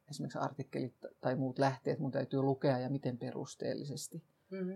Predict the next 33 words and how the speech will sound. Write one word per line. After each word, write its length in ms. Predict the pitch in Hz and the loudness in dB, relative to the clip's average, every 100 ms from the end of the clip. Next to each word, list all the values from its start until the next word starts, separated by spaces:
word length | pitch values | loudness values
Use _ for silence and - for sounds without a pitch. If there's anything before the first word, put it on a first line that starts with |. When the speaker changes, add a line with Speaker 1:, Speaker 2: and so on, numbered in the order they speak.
| 202 - 160 | -8 -8 4
Speaker 1:
Ja 60 | |
sit 80 | 165 | 6
Speaker 2:
Joo. 80 | 160 | 8
Speaker 1:
itse 220 | 147 160 | 6 4
kirjoittaminen, 920 | - 147 151 151 156 - 151 151 151 | 2 6 8 8 6 4 4 6 4
siinähän 460 | 143 147 143 143 139 | 6 4 4 4 2
on 60 | 139 | 2
jo 60 | |
hirveän 400 | 139 151 156 147 | 2 2 2 2
monta 240 | 147 143 143 | 2 0 0
asiaa, 500 | 135 - 147 135 135 | -2 -2 -2 0 -2
niin 220 | 135 131 | -4 -4
kuin, 200 | 135 131 - _ - | -4 -6 -8 _ -4
mitä 200 | 143 127 | 2 4
täytyy 440 | 135 131 131 131 | 6 4 4 0
sitten 380 | 135 135 - 131 135 | 0 -4 -2 -2 -2
ite 260 | 127 135 | 0 0
Speaker 2:
Mm. 600 | 135 - _ _ _ - | -2 -8 _ _ _ -4
Speaker 1:
siinä 320 | 202 131 131 135 | 2 4 4 0
sitten 440 | 139 - - 143 - | -4 -4 -4 -4 -6
Speaker 2:
Kyllä. 280 | 110 185 139 | -8 -4 -2
Speaker 1:
hallita. 420 | 135 131 131 135 - _ _ - - | -2 -4 -4 -8 -10 _ _ -20 -10
Speaker 2:
Mut 180 | 185 190 | -6 -2
eiks 200 | 196 - | -4 -2
tossa 320 | 233 - 226 | -4 -4 -2
voi 160 | 233 | 0
myös 280 | 220 214 196 | 0 0 -2
olla 220 | 196 208 | -2 -2
vähän 220 | 180 190 185 | -2 -4 -4
sellaisia 480 | 165 160 160 190 196 | -4 -6 -4 -4 -4
uskomuksia 920 | 233 220 - 151 151 156 - 131 131 | -6 -8 -8 -8 -8 -10 -10 -8 -8
siitä, 460 | - 147 143 143 151 | -8 -10 -8 -8 -8
että, 300 | - - | -8 -12